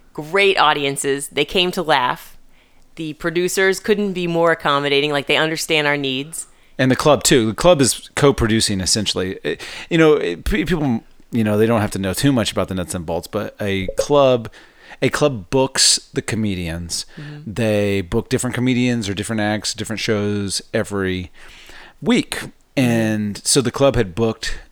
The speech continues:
Speaker 2: uh, Love is a Joke, the tour, for this week. And putting the comics together, the lineups and everything was Vicky and Max.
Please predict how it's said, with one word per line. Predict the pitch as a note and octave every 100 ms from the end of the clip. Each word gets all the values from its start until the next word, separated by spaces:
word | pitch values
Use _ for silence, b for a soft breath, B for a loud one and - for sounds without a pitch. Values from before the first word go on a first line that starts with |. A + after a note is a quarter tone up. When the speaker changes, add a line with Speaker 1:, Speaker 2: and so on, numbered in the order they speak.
| -
Speaker 2:
uh, | G2+ F#2+ F#2 F2+ - _ - - -
Love | B2+ B2+ A#2
is | A2 A2
a |
Joke, | E2+ G#2+ F#2+ F2+ -
the |
tour, | G2+ - G2+ F#2 F2+ -
for | - A2 G#2+
this | F#2 G2 F#2 F#2
week. | F2+ D#2+ - - B B B B -
And | A#2+ G#2+ G#2 G2 F#2+ F#2 -
putting | - E3+ C#3
the | A2+
comics | B2 A2+ G2+
together, | - A2+ D3 C3+ C3
the | G#2+ G2
lineups | A2+ A2 G2+ G2+
and |
everything | F#2+ F#2 F#2+ F2+
was | F2+ E2
Vicky | G2+ - F#2+ F#2 F#2
and | F#2+ E2+ E2 E2+ F2+
Max. | A2+ F#2 E2+ -